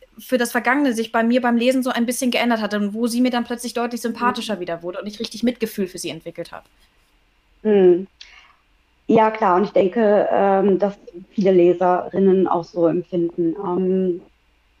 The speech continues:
Speaker 2: ja, also, <laughs> sie ist einfach, wie sie ist und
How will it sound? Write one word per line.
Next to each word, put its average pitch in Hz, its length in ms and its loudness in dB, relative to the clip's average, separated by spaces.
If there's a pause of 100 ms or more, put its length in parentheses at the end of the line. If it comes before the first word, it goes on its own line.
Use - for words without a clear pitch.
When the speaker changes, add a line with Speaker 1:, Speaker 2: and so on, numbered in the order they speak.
(800)
Speaker 2:
ja, 160 340 2 (100)
also, 190 420 4
<laughs> - 680 -6
sie 226 140 0
ist 302 160 2
einfach, 254 320 -2
wie 240 120 2
sie 180 140 0
ist 349 380 2
und 381 280 -2